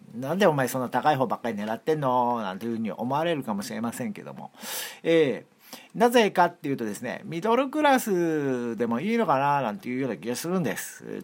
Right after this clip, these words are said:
つうか、もっと正確に言うと、もっとね、安々でもいいのかな、初心者なんだしっていうような気がするんですけども、逆にね、あの、その、小さいっていうと変です。小さいじゃない、安いやつ買っちゃう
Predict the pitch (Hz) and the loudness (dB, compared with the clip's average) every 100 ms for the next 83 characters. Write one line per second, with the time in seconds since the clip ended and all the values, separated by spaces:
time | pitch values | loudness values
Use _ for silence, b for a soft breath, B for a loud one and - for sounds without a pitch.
0 | - 143 127 127 180 117 135 139 139 135 | -8 -6 -2 -2 0 -2 -2 -4 -4 -4
1 | - 98 131 110 101 - 104 113 - 156 | -4 -4 -4 -4 -4 -4 -4 -4 0 2
2 | 135 139 127 117 107 127 107 85 87 92 | 2 0 -2 0 -2 -2 -4 -6 -6 -6
3 | - 98 - - 113 87 87 82 - 101 | -8 -8 -6 -4 -4 -4 -8 -10 -10 -12
4 | - 107 110 113 110 85 95 95 110 131 | -10 -6 -4 -4 -6 -8 -8 -8 -6 -4
5 | 143 101 - 82 80 110 92 B B B | -4 -6 -8 -12 -6 -4 -6 B B B
6 | B B 147 170 180 269 277 262 262 240 | B B 6 8 8 0 4 6 6 4
7 | - b b - 131 147 151 151 147 143 | -8 b b -8 0 2 2 -2 -2 0
8 | 139 135 135 135 208 202 208 143 117 - | -2 -2 -2 -2 0 4 6 4 0 -8
9 | _ - 101 101 95 - - 113 120 175 | _ -8 -6 -6 -8 -10 -8 -6 -2 -2
10 | 143 92 101 117 - 240 151 - 98 76 | -2 -6 -6 -4 0 4 2 0 -12 -12
11 | - - - 104 | -14 -16 -12 -12